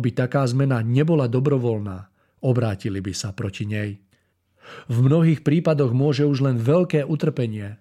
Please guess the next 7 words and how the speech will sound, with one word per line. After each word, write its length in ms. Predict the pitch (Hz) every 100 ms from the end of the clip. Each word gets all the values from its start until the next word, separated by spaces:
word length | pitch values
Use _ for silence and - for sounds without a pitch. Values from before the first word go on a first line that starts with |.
| _
spojené 600 | - - 120 120 117 107
so 160 | 110
zrútením 680 | 92 123 151 147 143 123 110
doterajších 760 | 120 131 143 139 135 131 - 113
materiálnych 760 | 120 131 139 131 131 123 117 139
istôt, 440 | - 127 127 127 _ _ _ _
prispieť 640 | 127 139 - 139 131 127